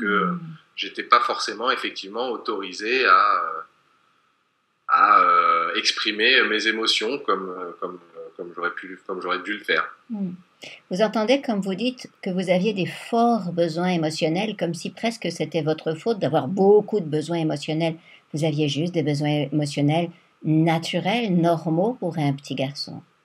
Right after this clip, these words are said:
Speaker 2: Et maman ne savait pas réagir, elle ne savait pas répondre, elle ne savait pas écouter. Alors, probablement, elle, elle se sentait déjà démunie et impuissante. À mon avis, ça date de quelques générations, cette histoire de se sentir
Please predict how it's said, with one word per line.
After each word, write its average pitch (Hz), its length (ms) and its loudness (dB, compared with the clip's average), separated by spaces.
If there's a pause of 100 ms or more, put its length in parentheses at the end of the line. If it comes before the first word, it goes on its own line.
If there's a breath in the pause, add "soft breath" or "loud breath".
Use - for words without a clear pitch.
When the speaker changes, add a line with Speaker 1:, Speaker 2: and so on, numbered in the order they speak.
(420 loud breath)
Speaker 2:
Et 180 420 6
maman 170 340 2
ne 208 120 0
savait 185 680 -2
pas 139 260 0 (260)
réagir, 147 800 -2
elle 165 140 0
ne 165 80 4
savait 156 300 2
pas 156 140 2
répondre, 151 520 -2
elle 151 80 2
ne 151 40 0
savait 160 240 0
pas 180 200 2
écouter. 147 600 -4 (680 loud breath)
Alors, 196 320 6 (200)
probablement, 160 920 2 (340)
elle, 247 180 6
elle 147 160 2
se 165 140 -4
sentait 175 440 -2
déjà 175 320 2
démunie 156 680 0
et 156 180 0
impuissante. 143 640 -4
À 143 100 -2
mon 208 160 2
avis, 262 220 0
ça 220 200 -4
date 214 340 0
de 190 120 -4
quelques 185 320 -2
générations, 175 640 0
cette - 220 -6
histoire 131 420 -2
de 143 100 -6
se 143 140 -4
sentir 143 500 -2